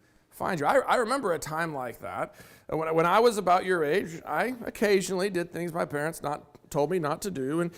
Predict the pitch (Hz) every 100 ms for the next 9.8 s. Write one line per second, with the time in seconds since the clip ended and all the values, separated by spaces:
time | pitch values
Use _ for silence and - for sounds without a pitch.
0 | - - 175 202 180 185 285 254 214 208
1 | 190 170 156 135 127 170 196 - _ _
2 | _ _ _ - 151 175 160 147 165 -
3 | - 190 208 156 160 226 285 240 147 139
4 | - 135 202 190 247 240 220 190 175 170
5 | 160 113 135 190 - - _ - - 175
6 | 180 170 202 233 214 208 202 165 190 240
7 | 175 135 135 175 160 139 196 262 226 156
8 | 139 139 170 180 156 135 120 - - -
9 | 170 165 151 143 135 123 104 87